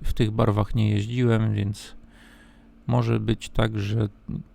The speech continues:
klasyczny zestaw osiem na cztery nie jest obsługiwany przez to. Oczywiście wszystkie zmodowane ciężarówki też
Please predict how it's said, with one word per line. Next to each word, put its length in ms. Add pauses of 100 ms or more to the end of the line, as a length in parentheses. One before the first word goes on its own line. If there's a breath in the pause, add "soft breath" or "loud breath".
(380)
klasyczny 640
zestaw 480
osiem 340
na 100
cztery 460
nie 180
jest 200
obsługiwany 680
przez 260
to. 120
Oczywiście 420
wszystkie 360
zmodowane 580
ciężarówki 560
też 280